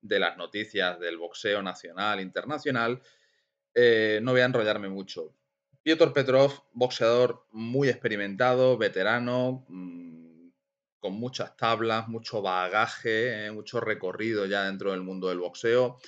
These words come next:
se va a enfrentar el próximo mes de abril al amigo John Fernández.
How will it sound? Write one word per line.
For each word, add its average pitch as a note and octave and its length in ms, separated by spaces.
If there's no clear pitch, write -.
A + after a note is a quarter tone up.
se - 160
va C3+ 100
a D#3+ 40
enfrentar D3 600
el B2 140
próximo C3 380
mes B2+ 200
de B2 100
abril C3 540
al B2 380
amigo A#2+ 640
John A2+ 220
Fernández. E2 680